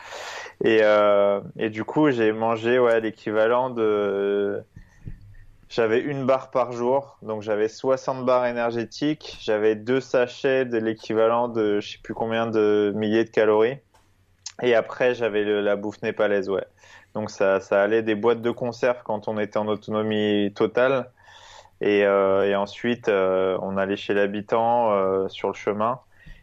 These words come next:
Et il y a eu beaucoup de, ouais, de riz lentilles, euh, qui est le plat, euh,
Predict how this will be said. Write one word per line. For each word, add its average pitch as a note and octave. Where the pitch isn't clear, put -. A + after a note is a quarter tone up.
Et G2+
il G2
y G2
a G2+
eu A2
beaucoup A2
de, G#2
ouais, G#2+
de G#2
riz G#2+
lentilles, A#2
euh, G2+
qui G2+
est G#2
le G2+
plat, A2
euh, G2